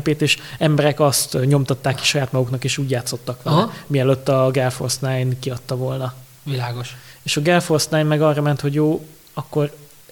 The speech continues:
Speaker 1: mi ezt a P M P-t fogjuk kiadni.
Speaker 2: Aha.
Speaker 1: És megvették a, attól a hölgytől a grafik-,
Speaker 2: Licensz.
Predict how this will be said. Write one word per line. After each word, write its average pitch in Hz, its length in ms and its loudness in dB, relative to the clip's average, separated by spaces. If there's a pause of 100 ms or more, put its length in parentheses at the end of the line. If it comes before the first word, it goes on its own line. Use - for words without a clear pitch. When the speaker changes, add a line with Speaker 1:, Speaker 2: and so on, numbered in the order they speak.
Speaker 1:
mi 160 260 2 (360)
ezt - 300 0
a 143 40 2
P - 100 -4
M 127 200 2
P-t 123 160 -4
fogjuk 127 300 -6
kiadni. 147 500 -6
Speaker 2:
Aha. 131 260 0
Speaker 1:
És 156 100 2
megvették 147 600 2
a, 135 340 2 (180)
attól 143 340 0
a 131 40 2
hölgytől 135 460 2
a 131 400 2
grafik-, 135 300 -2
Speaker 2:
Licensz. 131 400 -4